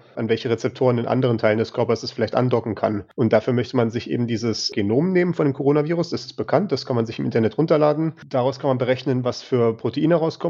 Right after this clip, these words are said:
und dann muss man die Proteine halt falten, damit man sehen kann, wo die hinpassen.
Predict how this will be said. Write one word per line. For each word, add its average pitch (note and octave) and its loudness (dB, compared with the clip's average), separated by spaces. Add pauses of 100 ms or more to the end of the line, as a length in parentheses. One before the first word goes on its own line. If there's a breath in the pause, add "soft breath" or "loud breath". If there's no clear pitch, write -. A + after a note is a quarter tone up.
und C#3+ 0
dann C3 2
muss C3 -2
man C3+ 2
die B2 0
Proteine B2+ 0
halt G#2+ 0
falten, C#3+ 0
damit B2+ 0
man A#2+ 0
sehen B2 2
kann, A2+ 0
wo A2+ 0
die G#2+ -2
hinpassen. G#2 -2